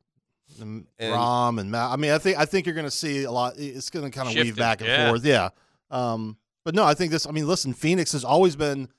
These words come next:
Speaker 1: a great event. There's some guys who are, you know, within this,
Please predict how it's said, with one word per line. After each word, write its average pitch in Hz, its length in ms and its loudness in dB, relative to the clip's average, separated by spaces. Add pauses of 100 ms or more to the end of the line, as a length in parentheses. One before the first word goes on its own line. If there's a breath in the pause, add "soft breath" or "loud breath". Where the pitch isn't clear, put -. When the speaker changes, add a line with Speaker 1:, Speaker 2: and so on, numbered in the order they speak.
(360)
Speaker 1:
a 135 80 -10
great 143 260 4
event. 127 320 2
There's 123 220 -4
some 135 220 -4
guys 127 440 0
who 139 140 -2
are, 120 220 2
you 139 140 -6
know, 113 180 -2
within 127 380 0
this, 123 300 -2